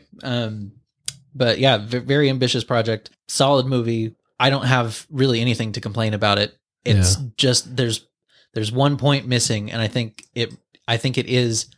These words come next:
Speaker 2: Not for everybody?
Speaker 1: not for everyone.
Speaker 2: Okay.
Speaker 1: I think it is more now than it was,
Speaker 2: Mm-hmm.
Speaker 1: but I think in the beginning, at least, it was for more of a limited audience, despite how revolutionary it was.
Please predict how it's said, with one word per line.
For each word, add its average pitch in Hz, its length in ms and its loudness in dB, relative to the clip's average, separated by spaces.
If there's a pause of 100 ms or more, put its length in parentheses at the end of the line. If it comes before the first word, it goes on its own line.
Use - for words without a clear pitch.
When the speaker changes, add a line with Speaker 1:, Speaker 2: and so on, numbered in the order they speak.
(160)
Speaker 2:
Not 117 200 4
for - 100 4
everybody? 123 480 4
Speaker 1:
not 127 280 0
for 123 160 -2
everyone. 67 460 -6
Speaker 2:
Okay. 104 320 2
Speaker 1:
I 135 80 0
think 156 160 0
it 147 80 4
is 135 180 2
more 127 280 -2
now 120 320 -2
than 127 140 -2
it 104 80 -8
was, 131 440 0
Speaker 2:
Mm-hmm. 110 380 2 (320)
Speaker 1:
but 120 120 4
I 110 60 4
think 127 440 -2
in 135 140 0
the 117 60 -2
beginning, 117 340 2
at 101 80 -8
least, 107 240 -2
it 110 140 -2
was 104 180 -2
for 107 540 -6
more 123 280 -8
of 101 80 -6
a 104 40 -6
limited 104 340 -4
audience, 98 460 -4
despite 127 680 0
how 110 240 2
revolutionary 101 720 -2
it 101 120 -8
was. - 260 -10